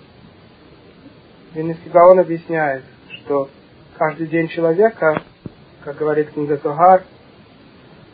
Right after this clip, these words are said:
отдельно присутствует как свидетель перед Всевышним, когда человек умирает. Один день говорит: "В течение меня этот человек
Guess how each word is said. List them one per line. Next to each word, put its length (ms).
отдельно 720
присутствует 560
как 240
свидетель 600
перед 320
Всевышним, 640
когда 320
человек 400
умирает. 480
Один 320
день 180
говорит: 420
"В 40
течение 440
меня 460
этот 260
человек 560